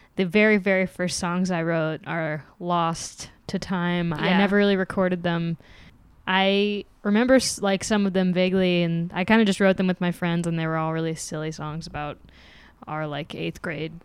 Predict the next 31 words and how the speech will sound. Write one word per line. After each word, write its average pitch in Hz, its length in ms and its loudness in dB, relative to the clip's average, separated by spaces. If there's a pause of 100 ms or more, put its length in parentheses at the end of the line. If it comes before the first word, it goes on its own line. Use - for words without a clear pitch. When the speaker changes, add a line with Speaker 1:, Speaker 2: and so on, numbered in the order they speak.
(500)
Speaker 1:
drama, 113 520 -10
and 180 220 -12 (100)
I 117 120 -8
don't 98 100 -10
know. 110 160 -10 (220)
It 226 160 -2
Speaker 2:
Yeah. 165 220 0
Speaker 1:
was 196 80 -6 (180)
lots 196 240 -4
of 185 280 -8 (300)
cursing - 560 -10
and 156 260 -10 (420)
Speaker 2:
<laughs> - 360 6
Speaker 1:
weird. - 400 -10 (200)
<laughs> - 200 -8
It's - 320 2
just - 220 -4
silly. - 360 -6
<laughs> - 40 -4
Speaker 2:
As 240 260 6
it 190 100 4
should 180 240 -6
be. 190 200 -4 (160)
Speaker 1:
Yeah. - 160 -6
Speaker 2:
Yeah, 196 160 10
I 190 100 10
have 220 160 4
plenty 185 240 -2
of 175 80 -2
songs - 480 -6
that - 300 -4